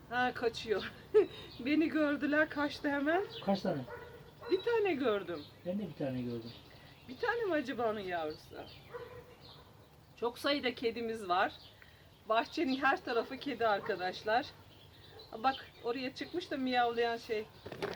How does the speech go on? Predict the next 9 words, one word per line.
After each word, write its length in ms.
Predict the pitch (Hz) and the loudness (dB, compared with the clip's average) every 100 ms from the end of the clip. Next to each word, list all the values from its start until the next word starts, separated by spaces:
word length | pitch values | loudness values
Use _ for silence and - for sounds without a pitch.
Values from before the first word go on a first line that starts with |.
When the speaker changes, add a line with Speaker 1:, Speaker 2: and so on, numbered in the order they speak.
| - - - - - - - - - - - - - - - - - | -8 -18 -20 -20 -20 -20 -20 -20 -20 -20 -20 -20 -20 -20 -20 -18 4
Speaker 2:
Evet 360 | 180 208 196 - | 12 12 12 12
sevgili 520 | - 185 180 180 175 | 10 12 12 12 12
dostlar, 540 | 180 170 180 165 135 | 10 10 10 8 10
bak 160 | 165 156 - | 8 8 6
bunun 180 | 190 190 | 4 6
adını 360 | 180 180 185 165 | 6 6 2 4
dün 180 | 180 175 | 2 2
bir 60 | |
kom-, 220 | 180 180 | 0 -2